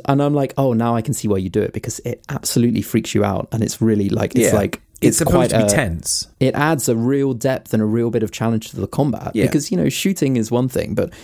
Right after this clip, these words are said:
Speaker 1: if you have to, like, reach over your heads, like, remember this to, like, do a thing and, like, do something else and all of that kind of thing, like, it's quite fiddly.
Speaker 2: I imagine that's
Speaker 1: Um,
Speaker 2: another way of trying to sort of, like, kind of temper the difficulty, right?
Speaker 1: Yes,
Speaker 2: Because
Speaker 1: exactly.
Speaker 2: if you have, like,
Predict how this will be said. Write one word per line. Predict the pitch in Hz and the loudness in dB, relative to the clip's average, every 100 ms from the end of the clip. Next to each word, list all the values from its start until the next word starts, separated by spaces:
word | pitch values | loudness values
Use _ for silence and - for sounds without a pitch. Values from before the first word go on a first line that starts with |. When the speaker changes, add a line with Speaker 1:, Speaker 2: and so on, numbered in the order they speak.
| - | -4
Speaker 1:
if | 147 | 0
you | - | 0
have | - - | 0 0
to, | - | 0
like, | 123 113 110 | 2 0 0
reach | 107 110 156 | -2 0 -2
over | 170 | -2
your | 220 247 | -4 -4
heads, | - 98 104 - - - - | -4 -4 -4 -6 -10 -14 -2
like, | 101 92 | 0 2
remember | 110 113 131 160 | 2 2 2 0
this | 160 147 - | -2 -4 -6
to, | - | -2
like, | 131 113 - | 0 0 0
do | 127 | 0
a | 127 | 0
thing | - 117 113 113 | 0 0 2 2
and, | 104 | 0
like, | 101 - _ - | -2 -4 _ -4
do | 123 | -2
something | 123 123 117 | 0 0 2
else | 113 113 110 110 | 2 2 0 -2
and | 95 101 | -4 -2
all | 110 117 | 0 0
of | |
that | 107 - | 0 -2
kind | 104 | -6
of | 98 | -6
thing, | 90 | -4
like, | 101 - | -2 -2
it's | - | -4
quite | - 226 | -2 -2
fiddly. | 220 - - - - | 0 0 0 0 0
Speaker 2:
I | 156 | 0
imagine | 196 302 285 | 0 0 2
that's | 123 | 4
Speaker 1:
Um, | 120 | 4
Speaker 2:
another | 151 220 135 | 4 2 2
way | 113 104 | 2 0
of | 98 | -2
trying | - 120 117 110 | -2 -2 0 -2
to | 110 | -4
sort | - 104 | -2 -2
of, | 101 | -2
like, | 98 98 - - - _ _ _ _ _ _ _ - | -2 -2 -4 -20 -20 _ _ _ _ _ _ _ -2
kind | 127 | -2
of | 110 | 0
temper | - - 151 135 117 | 0 2 0 2 0
the | 107 | 0
difficulty, | 127 131 123 98 - 80 | -2 -2 -2 -4 -4 -4
right? | 78 87 | -2 2
Speaker 1:
Yes, | 151 | 2
Speaker 2:
Because | - 143 - | 4 0 0
Speaker 1:
exactly. | 107 107 - 156 | -2 -2 2 2
Speaker 2:
if | 160 | 4
you | 214 | 2
have, | 180 180 156 123 | 2 0 0 0
like, | 113 110 | 0 -2